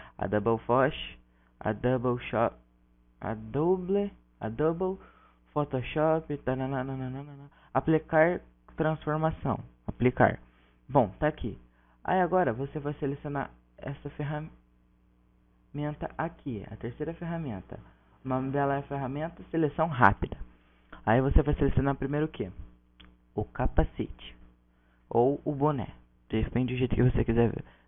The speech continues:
do jeito que for a tua skin. Tá, aí você vai com calma aqui pra não fazer merda. Tá, eu fiz, fiz bosta. Se aí você errou aqui, ó, você selecionou tudo errado aqui.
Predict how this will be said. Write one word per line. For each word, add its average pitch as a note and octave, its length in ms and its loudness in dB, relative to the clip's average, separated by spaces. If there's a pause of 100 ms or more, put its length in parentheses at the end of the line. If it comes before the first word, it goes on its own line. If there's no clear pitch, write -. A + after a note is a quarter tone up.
(100)
do A#2 260 -2
jeito A#2+ 220 4
que - 80 -10
for A#2 120 8
a - 20 2
tua A2+ 140 8
skin. - 280 0 (760)
Tá, A2 300 6
aí G#2 160 2
você A#2 240 4
vai C3+ 180 6 (140)
com E3+ 180 -2 (140)
calma D3+ 480 4
aqui D3 340 -2 (520)
pra C3+ 180 4
não C#3 140 2
fazer C3+ 420 4 (1040)
merda. - 400 -6 (960)
Tá, - 300 0
eu - 140 -8
fiz, B2 180 2 (380)
fiz C3+ 180 0
bosta. G#2+ 320 -6 (260)
Se - 80 4
aí F#3+ 160 6
você - 80 2
errou F#3+ 400 4
aqui, E3+ 160 -2
ó, D3+ 120 6
você D3+ 260 -2
selecionou D#3+ 760 0
tudo D#3+ 160 -4
errado C#3+ 320 2
aqui. - 320 -6